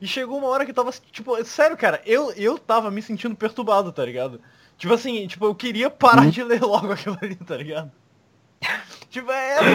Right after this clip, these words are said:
Speaker 1: é, é dele,
Speaker 2: Sim.
Speaker 1: cara, essa
Speaker 2: É,
Speaker 1: parada
Speaker 2: é
Speaker 1: é
Speaker 2: assim
Speaker 1: sinistra.
Speaker 2: mesmo. Cara, e era um conto, tipo assim,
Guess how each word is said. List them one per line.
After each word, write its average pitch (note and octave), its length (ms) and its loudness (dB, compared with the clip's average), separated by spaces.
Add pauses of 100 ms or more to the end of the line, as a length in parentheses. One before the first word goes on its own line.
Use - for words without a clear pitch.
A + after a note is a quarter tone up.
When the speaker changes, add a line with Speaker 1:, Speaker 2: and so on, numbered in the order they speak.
(340)
Speaker 1:
é, C4 340 2
é D4 40 4
dele, C4 240 -6 (120)
Speaker 2:
Sim. C#3+ 60 2
Speaker 1:
cara, D#3 240 -4
essa F3 200 0
Speaker 2:
É, C3+ 160 8
Speaker 1:
parada C3+ 180 4
Speaker 2:
é - 20 10
Speaker 1:
é C3 60 12
Speaker 2:
assim G3 180 0
Speaker 1:
sinistra. D#3 200 8
Speaker 2:
mesmo. D3+ 460 10
Cara, G#3 220 6
e D#3+ 80 6
era F#3 120 6
um G3+ 60 2
conto, F#3 300 0
tipo G#3 160 -2
assim, F#3+ 260 0